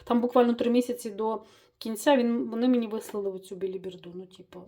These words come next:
ну, просто шкода викидувати, да? То я користуюсь, в принципі, нічого поганого, але я, якщо чесно, я думала, що тут термін до березня, тут, виявляється,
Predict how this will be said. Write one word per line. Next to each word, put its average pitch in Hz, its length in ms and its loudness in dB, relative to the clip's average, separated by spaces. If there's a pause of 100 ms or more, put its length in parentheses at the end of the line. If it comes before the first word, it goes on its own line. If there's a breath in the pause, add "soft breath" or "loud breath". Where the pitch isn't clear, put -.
(180)
ну, 233 140 -4
просто 247 280 -4
шкода 254 460 2
викидувати, 180 720 -4
да? 196 140 -12
То 196 140 -12
я 247 300 -4
користуюсь, 247 480 -4
в - 40 -20
принципі, 247 300 -4
нічого 240 220 -4
поганого, 240 440 2
але 220 100 -2
я, 247 160 6
якщо 240 240 0
чесно, 311 300 0
я 233 80 2
думала, 269 320 4
що - 140 -8
тут - 300 -8
термін 254 360 4
до 208 160 -6
березня, 214 520 4
тут, 240 200 -12
виявляється, 214 520 -8